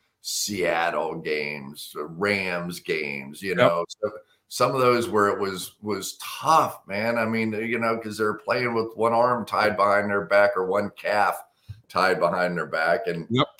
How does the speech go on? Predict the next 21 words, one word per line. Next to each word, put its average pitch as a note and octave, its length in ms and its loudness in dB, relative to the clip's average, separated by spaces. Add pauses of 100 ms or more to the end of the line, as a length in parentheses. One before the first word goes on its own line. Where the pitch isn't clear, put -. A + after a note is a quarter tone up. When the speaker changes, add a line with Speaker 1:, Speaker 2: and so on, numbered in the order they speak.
(160)
Speaker 1:
they, F#2+ 200 -6
they G2 120 -2
found A#2 420 2
a G#2 40 6
way, F#2 540 2
you F2 180 -2
know, F#2+ 200 0
and F#2 100 -2
I F#2 80 0
think A2 300 -2 (460)
is - 520 -4 (800)
no B2 140 -2
matter C#3 440 2
if G2+ 180 -2
the F2+ 120 -4
Bengals F2+ 520 0
win F#2 220 0
this F2 220 -4
division E2+ 500 -4
or C2 140 -8
not, C#2+ 360 -2